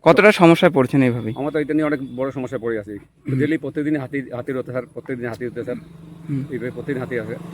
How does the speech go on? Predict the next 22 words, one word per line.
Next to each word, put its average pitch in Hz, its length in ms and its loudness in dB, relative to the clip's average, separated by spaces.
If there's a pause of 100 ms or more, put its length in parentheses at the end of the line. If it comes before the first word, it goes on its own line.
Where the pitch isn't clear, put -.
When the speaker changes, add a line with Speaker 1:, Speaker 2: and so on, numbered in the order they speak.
Speaker 1:
কোন 190 140 8
জঙ্গল 156 220 10
থেকে 160 180 8
আসে? 147 180 6
Speaker 2:
এটা - 300 -6
কট্টিমারি 143 360 -2
জঙ্গল - 160 0
থেকে। - 240 0 (460)
Speaker 1:
এভাবেই 196 340 10
প-, 147 360 10
প্রতিনিয়ত 160 360 8
কখনো 165 460 6
সুপারি 151 360 6
বাগানে 151 300 10
তাণ্ডব 147 280 8
চালাচ্ছে, 147 380 4
কখনো 151 260 6
আবার 139 200 6
কৃষি 151 260 2
ফসলি 139 360 4
জমিতে। 120 360 4 (180)
Speaker 2:
হ্যাঁ। 110 200 -8